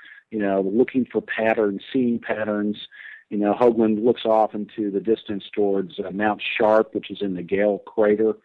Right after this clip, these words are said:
which is where the Curiosity landed. And, and he wants to point out to you, and he does try to point out to you that, "Oh, these are pyramids. Look at these pyramidal shapes." Well, you know, it's,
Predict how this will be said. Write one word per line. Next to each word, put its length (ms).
which 180
is 140
where 160
the 80
Curiosity 720
landed. 480
And, 300
and 280
he 100
wants 260
to 100
point 280
out 300
to 60
you, 240
and 80
he 80
does 240
try 180
to 60
point 220
out 160
to 100
you 100
that, 220
"Oh, 160
these 200
are 60
pyramids. 520
Look 140
at 60
these 120
pyramidal 360
shapes." 260
Well, 400
you 100
know, 380
it's, 680